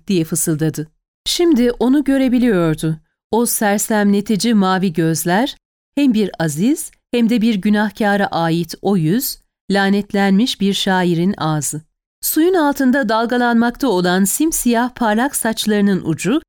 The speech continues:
hemen göze çarpmasa bile şaşırtıcı bir şekilde güçlü kaslarla sarılmış geniş omuzlarına değiyordu. Kocasının bu periyodik ve kısa süreli seyahatlerinden sonra ona baktığında daima ummadığı şeyler hissederdi Eve.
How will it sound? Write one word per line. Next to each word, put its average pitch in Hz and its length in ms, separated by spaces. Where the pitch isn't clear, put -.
hemen 220 360
göze 175 260
çarpmasa 170 640
bile 160 280
şaşırtıcı 277 600
bir 269 120
şekilde 214 480
güçlü 185 400
kaslarla 220 580
sarılmış 170 560
geniş 233 360
omuzlarına 185 640
değiyordu. 151 640
Kocasının 311 640
bu 285 200
periyodik 233 600
ve 233 120
kısa 320 300
süreli 247 360
seyahatlerinden 208 880
sonra 190 400
ona 233 320
baktığında 190 680
daima 220 540
ummadığı 254 560
şeyler 226 360
hissederdi 165 600
Eve. 165 320